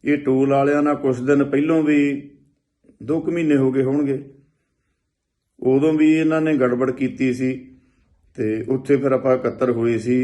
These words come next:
ਉਦੋਂ ਇਹ ਫਿਰ ਦੂਜੇ ਲੋਟ ਹੋ ਜਾਂਦੇ ਆ। ਇਸ ਕਰਕੇ ਮੈਂ ਸਾਡੇ ਸਾਰੇ ਹੀ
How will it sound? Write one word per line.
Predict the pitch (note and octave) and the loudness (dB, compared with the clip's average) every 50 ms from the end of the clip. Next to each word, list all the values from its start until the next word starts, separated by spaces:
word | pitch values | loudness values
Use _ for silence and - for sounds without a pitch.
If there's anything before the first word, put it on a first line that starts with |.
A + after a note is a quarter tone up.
| C3 - - | -2 -4 -2
ਉਦੋਂ | A#2 B2+ C#3+ D3+ D#3 E3 E3 E3 E3 E3 E3 E3 D#3 C#3+ - - - - - - - _ _ _ _ _ _ _ _ _ _ _ _ - | 0 0 0 0 0 0 0 0 0 0 -2 -4 -6 -8 -14 -18 -20 -20 -20 -20 -20 _ _ _ _ _ _ _ _ _ _ _ _ 0
ਇਹ | D#3 F3 F3+ | 2 4 4
ਫਿਰ | - - | 4 2
ਦੂਜੇ | C#3 C#3+ C#3 B2 C3 C3+ | 2 0 0 2 2 2
ਲੋਟ | C3 C3 B2 - | 4 4 2 0
ਹੋ | A#2+ A#2 A2+ | 0 -2 -2
ਜਾਂਦੇ | A2 G#2+ G2+ F#2+ F#2+ F#2 | -2 -2 -2 -2 -4 -4
ਆ। | F2 F2 - - - - _ _ _ _ _ _ _ _ _ _ _ _ _ _ _ _ _ _ _ _ _ _ _ _ _ _ - | -6 -8 -14 -20 -20 -20 _ _ _ _ _ _ _ _ _ _ _ _ _ _ _ _ _ _ _ _ _ _ _ _ _ _ -4
ਇਸ | A#2+ A#2 - | -4 -4 -2
ਕਰਕੇ | - C#3+ C#3+ C3+ - - D3 C#3+ | 0 0 0 0 0 0 0 2
ਮੈਂ | C3+ C#3 C3+ C3+ | 2 2 0 0
ਸਾਡੇ | C3 C3+ B2+ B2 A#2+ B2+ B2+ C3 C3 B2+ B2 - - - - - _ _ _ _ _ _ _ _ _ _ _ _ _ _ _ _ _ _ _ _ _ | -2 -2 -2 0 2 2 4 4 2 2 -2 -6 -12 -18 -20 -20 _ _ _ _ _ _ _ _ _ _ _ _ _ _ _ _ _ _ _ _ _
ਸਾਰੇ | - - B2 C3 C#3+ C#3+ D3 D3 | -6 0 2 2 4 4 4 2
ਹੀ | C#3+ C#3 C#3 C#3 | 2 2 2 2